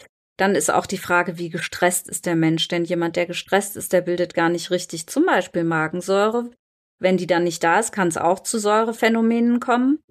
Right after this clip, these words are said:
Der bildet auch nicht richtig seine Verdauungsenzyme, dann funktioniert auch einiges im Darm wieder nicht. Und, äh, die andere Sache ist halt, wenn zu wenig Magensäure da ist und dann, wir können sich im Magen auch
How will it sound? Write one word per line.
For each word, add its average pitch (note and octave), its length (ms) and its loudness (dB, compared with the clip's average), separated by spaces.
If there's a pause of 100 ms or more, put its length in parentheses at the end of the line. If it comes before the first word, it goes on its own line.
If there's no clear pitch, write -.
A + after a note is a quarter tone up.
(160)
Der G3 100 4
bildet F#3 320 2
auch E3+ 120 2
nicht F3 180 -4
richtig E3 240 -8
seine E3 240 2
Verdauungsenzyme, G#3+ 1040 2
dann F3+ 240 2
funktioniert E3+ 580 -4
auch C#3+ 100 -6
einiges E3 420 -4
im D#3+ 140 -4
Darm G#3+ 320 0
wieder A3 200 0
nicht. G#3 380 -4
Und, A3 320 0
äh, G3 140 2
die F#3+ 160 0
andere A#3+ 280 0
Sache A#3 240 0
ist - 160 -4
halt, G3+ 220 0
wenn G3+ 180 4
zu G3 160 0
wenig G3 300 2
Magensäure F3 560 2
da F#3+ 240 2
ist A3+ 240 -2
und F#3+ 500 -2 (920)
dann, F#3 460 2 (360)
wir G#3 140 0
können G#3 280 2
sich F#3+ 220 -4
im F#3+ 160 2
Magen F3+ 300 2
auch F3 280 -2